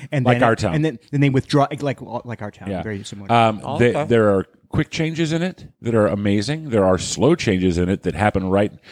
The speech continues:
Speaker 2: That
Speaker 1: That's fun.
Speaker 2: I mean, it's just, it's, it's Wes Anderson beauty.
Speaker 1: Okay.
Speaker 2: Beauty.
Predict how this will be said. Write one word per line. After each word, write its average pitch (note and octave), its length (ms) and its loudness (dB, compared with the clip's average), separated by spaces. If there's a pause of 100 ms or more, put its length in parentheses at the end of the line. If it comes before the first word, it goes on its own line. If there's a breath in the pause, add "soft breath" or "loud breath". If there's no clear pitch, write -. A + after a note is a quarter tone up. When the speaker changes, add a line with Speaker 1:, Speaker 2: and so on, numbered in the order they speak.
(180 loud breath)
Speaker 2:
That G2+ 300 0
Speaker 1:
That's A2 200 0
fun. G2+ 320 -2
Speaker 2:
I A2 140 0
mean, B2 160 2
it's A#2 160 0
just, E3 200 -2
it's, - 260 -2
it's - 260 -2
Wes G#2 200 2
Anderson F#2+ 640 -2
beauty. F#2+ 440 0 (100)
Speaker 1:
Okay. E3+ 280 2
Speaker 2:
Beauty. F3 920 0